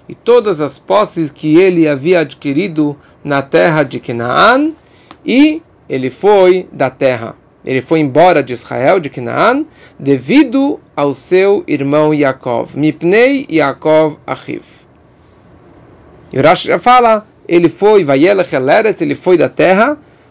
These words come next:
para residir em qualquer lugar que encontrasse. Então ele saiu, foi viajando, e aonde que ele encontrasse um espaço de terra para morar com todo esse seu povo, ele iria morar,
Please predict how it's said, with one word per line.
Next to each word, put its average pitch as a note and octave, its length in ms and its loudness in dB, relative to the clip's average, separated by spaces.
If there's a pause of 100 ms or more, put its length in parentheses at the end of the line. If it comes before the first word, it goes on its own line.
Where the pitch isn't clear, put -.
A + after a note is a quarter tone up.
(600)
para D#3 260 4
residir C#3 840 -2
em A3 100 -10
qualquer C#4 400 0
lugar A3+ 440 0
que G#3 120 -8
encontrasse. E3+ 720 -4 (640)
Então F4+ 160 -2
ele F#4 140 4
saiu, C4 560 0 (580)
foi A3+ 180 0
viajando, A3 640 2 (400)
e - 80 -6
aonde A3 300 2
que F#3+ 100 -8
ele F#3 100 2
encontrasse E3+ 680 0
um E3 120 0
espaço F3+ 440 0
de E3 120 -2
terra F3 380 0
para C3+ 160 -4
morar D3+ 300 2
com C#3 120 -8
todo F3+ 220 -2
esse D#3 120 -4
seu F#3+ 180 -2
povo, A3 480 2 (440)
ele G#3 280 4
iria F3 500 -2
morar, G3 540 0